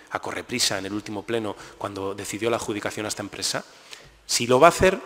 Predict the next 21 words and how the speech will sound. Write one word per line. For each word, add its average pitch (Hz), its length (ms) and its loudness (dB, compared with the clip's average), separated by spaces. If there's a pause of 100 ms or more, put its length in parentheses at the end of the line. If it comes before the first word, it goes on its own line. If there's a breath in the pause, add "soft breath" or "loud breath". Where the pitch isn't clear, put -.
(140)
si - 180 0
lo 107 140 2
va, 131 140 0
no 135 100 6
lo 147 100 8
va 151 100 6
a - 20 4
aplicar, 147 420 2
explíqueme 139 460 0
por 147 160 2
qué 170 280 -4
hubo 127 200 2
que 127 80 -2
aprobarlo. 131 520 0 (400 loud breath)
¿No 151 220 10
está 214 220 10
detrás 165 380 8
de 143 60 6
ese 135 160 6
plan 131 240 6
formativo, 110 760 2